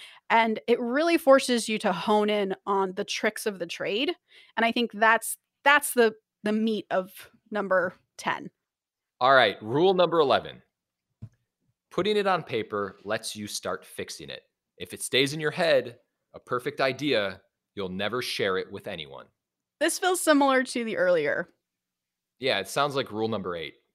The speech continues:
Speaker 1: Yeah, it's the same thing as finish your script.
Speaker 2: Just finish that shit. Get your stuff out there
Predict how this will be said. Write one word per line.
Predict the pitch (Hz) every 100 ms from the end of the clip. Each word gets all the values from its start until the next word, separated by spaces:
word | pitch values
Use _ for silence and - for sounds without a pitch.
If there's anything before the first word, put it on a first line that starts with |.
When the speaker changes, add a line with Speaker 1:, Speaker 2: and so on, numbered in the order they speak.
| _ _ _ _ _ 254
Speaker 1:
Yeah, | 226 160
it's | 294
the |
same | 269 294 277
thing | 277 240
as | 226
finish | 233 262
your | 185
script. | - 156 - - _ _ _ _ _ _ _ _ _ _ -
Speaker 2:
Just | 214 -
finish | 135 107
that | 85 78
shit. | - - -
Get | 156 -
your | 170
stuff | - 160 -
out | 98 82
there | 87 85 76